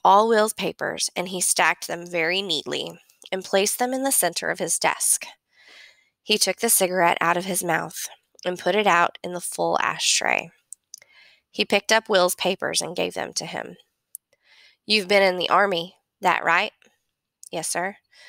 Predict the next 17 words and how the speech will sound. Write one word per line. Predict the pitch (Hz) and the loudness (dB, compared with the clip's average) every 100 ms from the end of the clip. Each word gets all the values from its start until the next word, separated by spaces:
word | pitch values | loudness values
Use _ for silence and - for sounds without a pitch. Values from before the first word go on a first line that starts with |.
| - - | -20 -8
"You | - 208 | 0 2
served | - 190 - | 2 0 0
two | - 220 | 0 2
years, | 220 185 151 - - _ _ _ | 4 2 2 0 -2 _ _ _
that | 185 175 | -2 2
right?" | 160 196 - _ _ _ _ _ _ _ _ _ _ _ | 2 2 0 _ _ _ _ _ _ _ _ _ _ _
"Yes, | 190 185 | -10 -4
sir." | - 185 196 _ _ _ _ _ _ _ _ _ _ _ _ - | -4 -4 -10 _ _ _ _ _ _ _ _ _ _ _ _ 0
"You | 226 | 2
have | 220 - | 2 0
to | |
do | 190 190 | -8 -6
six | - 262 - | -4 -2 -2
years | 190 175 170 | -4 -4 -6
in | 180 | -6
the | 175 | -8
reserve, | 165 185 214 160 175 - | -4 2 2 2 -4 -16